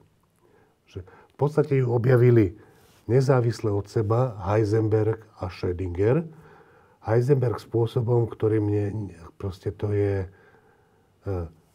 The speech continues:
ten článok som sa tiež pokúšal čítať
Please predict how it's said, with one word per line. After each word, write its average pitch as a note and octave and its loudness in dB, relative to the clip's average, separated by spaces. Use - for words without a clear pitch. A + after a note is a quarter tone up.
ten A2 0
článok A2+ -2
som A#2 -4
sa G2+ -8
tiež G2 -6
pokúšal G#2 -4
čítať A#2+ -4